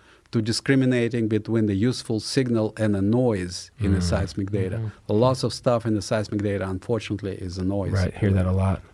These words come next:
Speaker 2: Yeah.
Speaker 1: Yeah.
Speaker 2: And when you remove that, are you removing physical things that are actually there,
Speaker 1: Well,
Speaker 2: or
Speaker 1: you, you
Speaker 2: right.
Speaker 1: hope not, because,
Speaker 2: Right.
Speaker 1: uh, yeah, very often, uh, let's say, uh, uh, talking about the A V O,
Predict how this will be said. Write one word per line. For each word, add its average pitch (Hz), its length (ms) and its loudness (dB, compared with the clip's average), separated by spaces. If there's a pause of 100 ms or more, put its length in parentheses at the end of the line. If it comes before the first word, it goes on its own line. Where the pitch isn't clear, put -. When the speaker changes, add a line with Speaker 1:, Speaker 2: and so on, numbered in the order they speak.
(160)
Speaker 2:
Yeah. 95 220 2
Speaker 1:
Yeah. 107 120 -2 (100)
Speaker 2:
And 95 180 0
when 107 160 6
you 101 140 4
remove 101 420 6
that, 92 240 2
are 95 100 0
you 98 140 2
removing 98 520 2
physical 104 400 0
things 104 360 2
that 95 160 4
are 92 80 2
actually 101 400 4
there, 117 280 6
Speaker 1:
Well, 123 160 6
Speaker 2:
or 120 40 6
Speaker 1:
you, 117 140 2
you 113 200 2
Speaker 2:
right. 101 120 0
Speaker 1:
hope 131 180 4
not, 131 320 2
because, 110 300 0
Speaker 2:
Right. 107 180 6
Speaker 1:
uh, 110 300 2
yeah, 113 200 0
very 117 320 2
often, 123 560 0
uh, 107 220 -2
let's 107 240 -2
say, 113 200 2 (280)
uh, 104 160 -4 (420)
uh, 110 80 -2
talking 113 360 0
about 110 240 0
the 110 120 -8
A 113 140 2
V 110 220 2
O, 90 240 -2